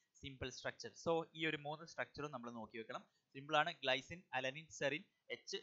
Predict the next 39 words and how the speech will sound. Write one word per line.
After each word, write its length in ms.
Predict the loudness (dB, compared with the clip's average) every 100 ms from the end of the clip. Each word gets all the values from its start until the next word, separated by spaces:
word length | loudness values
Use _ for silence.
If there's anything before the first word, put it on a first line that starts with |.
| -6
സി 120 | -8
എച്ച് 200 | -6 -6
ത്രീ, 80 | -10
സി 120 | -6
എച്ച് 220 | -6 -6 -6
ടു 40 |
ഒ 120 | -6
എച്ച്. 160 | -6 -6
അങ്ങനെ 180 | -6 -6
simple 300 | -10 -4 0
ആയിട്ട് 160 | 0 0
പഠിച്ചാൽ 280 | -6 -4
മതി. 200 | -6 -6 _ _ _ -16 -12
Simple 300 | -6 -2 -2 -4
and 100 | -8 -2
powerful 340 | -2 -4 -10 -2
അല്ലേ? 160 | -2 0 -6
ഓക്കെ, 180 | -6 -10 _ _ _ _ _
ഇനി 80 | 0
types 480 | 10 12 12 8 10 10
of 60 | 12
amino 220 | 8 8 6
acid 220 | 6 2 -2
എൻ 140 | -4 2
സി 100 | 2
ആർ 60 |
ടിയിൽ 260 | 4 0 -2 -8 -18 _ _ _ _ _ _ _ _ _ _ _ _ 4
പറഞ്ഞിട്ടുണ്ട്. 400 | 4 4 -2 -2
Types 420 | 4 4 4 0 4
of 60 | 6
amino 200 | 6 8 8
acids 260 | 6 2 -10 -20 _ _ _
based 400 | 4 6 6 8
on 180 | 10 8
types 500 | 4 _ 6 6 4 2
of 40 | 4
amino 180 | 4 6 4
acid 200 | 4 -2
നമുക്ക്, 480 | -4 -4 -2 -2 -2